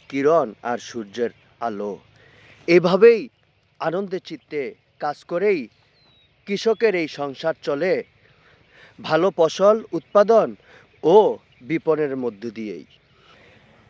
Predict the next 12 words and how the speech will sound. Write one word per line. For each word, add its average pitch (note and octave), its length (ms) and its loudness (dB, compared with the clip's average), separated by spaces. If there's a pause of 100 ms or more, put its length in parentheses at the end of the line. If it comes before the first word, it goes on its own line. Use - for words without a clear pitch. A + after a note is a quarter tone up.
(140)
কৃষকের A3+ 420 6 (100)
বিপ্লব G#3 340 0 (140)
তখনই F#3 420 0
হবে D3+ 240 0 (540)
যখন F#3 340 0 (100)
সে B3+ 160 6 (720)
কষ্টে E3+ 420 -2 (720)
অর্জিত E3+ 420 -4 (1080)
তার D3+ 200 4 (380)
সোনার D#3+ 440 0
ফসল D#3 440 0 (560)
ভালো F3+ 460 6